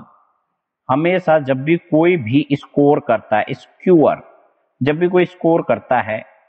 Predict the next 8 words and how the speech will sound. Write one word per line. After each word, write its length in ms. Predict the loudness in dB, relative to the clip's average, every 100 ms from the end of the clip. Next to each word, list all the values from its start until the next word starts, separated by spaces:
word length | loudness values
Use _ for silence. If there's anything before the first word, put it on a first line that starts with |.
| _ _
वो 100 | -2 -2
छिपाता 600 | -6 -6 -2 0 0 -4
नहीं, 340 | -6 -14 -20 -20 _ _ _ _ _ _ _ _ _ _ _ _ _ _ -4
हमेशा 420 | -2 0 0 0
लोगों 320 | 0 -2 -2
को 120 | -2 -2
बताता 500 | -2 -4 -14 -16
है, 60 | -18